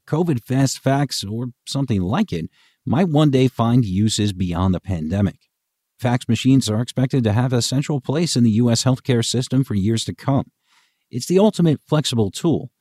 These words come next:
says Julia Adler-Milstein, director of University of California, San Francisco Center for Clinical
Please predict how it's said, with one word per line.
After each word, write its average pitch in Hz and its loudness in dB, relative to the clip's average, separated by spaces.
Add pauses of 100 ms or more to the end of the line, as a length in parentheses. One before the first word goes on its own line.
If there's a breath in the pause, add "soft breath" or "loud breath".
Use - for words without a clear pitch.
(120)
says 120 0
Julia 117 0
Adler-Milstein, 92 0 (380)
director 139 4
of 92 2
University 104 4
of 85 -6
California, 110 2
San 117 2
Francisco 107 0
Center 120 2
for 95 -2
Clinical 127 2